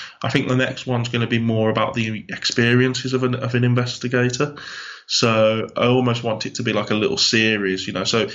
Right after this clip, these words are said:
if someone's picked up my first book and that now they're just getting into the paranormal investigative world, I want them to grow with me, and I want them to, you know, then pick up the next book and read about experiences that they might have had while they've started out.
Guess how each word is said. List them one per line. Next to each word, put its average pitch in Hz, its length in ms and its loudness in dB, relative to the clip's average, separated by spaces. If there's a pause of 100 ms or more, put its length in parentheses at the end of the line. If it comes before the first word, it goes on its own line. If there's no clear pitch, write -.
(140)
if 123 80 -2
someone's 127 280 2
picked - 280 -4
up - 80 -8
my 113 160 -2
first 110 400 -2
book 110 340 0
and 104 340 -2
that 107 160 -2
now 113 320 0
they're 107 160 -4
just 113 360 -4
getting 110 340 -2
into 135 260 2
the 117 80 2
paranormal 101 720 -4
investigative 104 640 -8
world, 98 400 -2 (340)
I 110 80 4
want 117 260 4
them 110 120 -2
to 120 100 2
grow 107 280 2
with 110 260 2
me, 92 280 0 (320)
and 104 160 0
I 107 60 2
want 107 260 -2
them 104 140 -4
to, 98 200 -4
you 101 60 -2
know, 101 160 0
then 101 180 -4
pick 120 220 -4
up - 80 -10
the 104 80 -6
next - 280 -2
book - 260 -2
and 101 160 -4
read 101 200 2
about 95 220 0
experiences 104 640 -2
that 95 160 -2
they 107 180 0
might 104 220 0
have - 140 -8
had 101 220 -4
while 101 200 -2
they've 95 180 0
started 90 460 -2
out. 98 320 -2